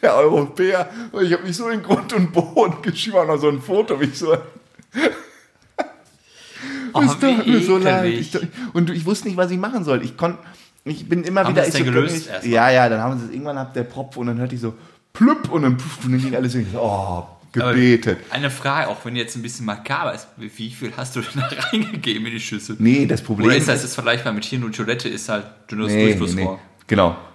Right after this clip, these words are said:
Speaker 1: Problem ist einfach, du darfst da gar kein Klopapier reintun in die Toilette.
Speaker 2: Ah.
Speaker 1: Also, ich hab nicht viel Klopapier verwendet. Ich,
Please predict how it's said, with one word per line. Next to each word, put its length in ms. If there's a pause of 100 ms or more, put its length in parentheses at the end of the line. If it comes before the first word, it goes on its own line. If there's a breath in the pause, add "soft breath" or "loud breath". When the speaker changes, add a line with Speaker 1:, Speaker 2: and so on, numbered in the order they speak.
Speaker 1:
Problem 460
ist 180
einfach, 580
du 120
darfst 340
da 160
gar 400
kein 220
Klopapier 500
reintun 320
in 100
die 120
Toilette. 460 (520)
Speaker 2:
Ah. 280 (360)
Speaker 1:
Also, 420 (120)
ich 160
hab 80
nicht 160
viel 160
Klopapier 360
verwendet. 600
Ich, 180